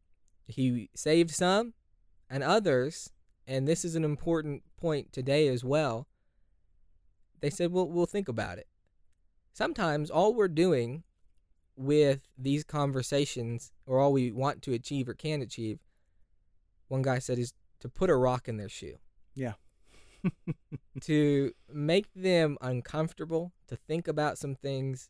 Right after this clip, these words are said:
Speaker 1: and to chew it over. And to have faith in God that they'll have the time to chew it over, and if they want, if they have a heart that wants to repent,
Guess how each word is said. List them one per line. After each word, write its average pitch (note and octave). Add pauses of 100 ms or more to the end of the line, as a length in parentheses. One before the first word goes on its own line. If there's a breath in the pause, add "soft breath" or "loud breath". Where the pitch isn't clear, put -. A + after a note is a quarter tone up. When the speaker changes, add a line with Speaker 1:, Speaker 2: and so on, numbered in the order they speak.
Speaker 1:
and B2+
to A#2
chew C#3+
it B2+
over. A2+ (880)
And B2+
to B2
have D#3+ (240)
faith F#3
in C#3
God C#3+
that A#2+ (840)
they'll C#3+
have D3+
the B2+
time C#3
to B2
chew C3+
it B2
over, B2+
and B2
if A#2 (120)
they A#2+ (420)
want, C3
if B2+
they B2+
have C3
a A#2
heart C3
that G#2+
wants A#2
to -
repent, B2+